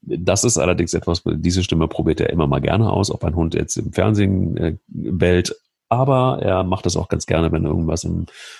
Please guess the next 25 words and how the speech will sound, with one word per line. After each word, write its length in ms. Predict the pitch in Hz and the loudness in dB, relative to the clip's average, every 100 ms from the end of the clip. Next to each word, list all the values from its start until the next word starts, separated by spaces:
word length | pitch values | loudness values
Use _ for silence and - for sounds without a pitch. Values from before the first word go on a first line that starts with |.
| _ - | _ -4
vor 120 | - | -2
der 80 | 101 | 0
Tür 260 | 113 104 | 2 2
ist 220 | 90 87 | 2 0
oder 300 | - 85 82 | -2 0 0
wenn 160 | 82 82 | 2 0
eine 200 | 73 73 | 2 0
Katze 540 | - 98 - 87 82 - | 0 -4 2 2 4 2
irgendwo 380 | 85 82 85 | 0 0 0
in 80 | 82 | 2
der 100 | 85 | 2
Nähe 240 | 76 78 76 | 2 2 2
ist 220 | 71 - | 0 -2
und 120 | - | -4
die 160 | 80 80 | -2 0
ihm 80 | |
nicht 240 | 85 - - | 0 -2 -2
passt. 360 | 90 - - _ - - - - - - - - _ - - | -4 -4 -8 _ -20 -20 -20 -20 -20 -20 -20 -20 _ -16 -4
Äh, 260 | 85 82 78 | 0 0 0
dann 200 | 80 50 | 0 0
ist 220 | 58 - | -2 0
auf 80 | 85 | 2
jeden 180 | 80 | 2
Fall 160 | 78 78 | 2 2
sein 300 | 71 71 - | 2 0 -2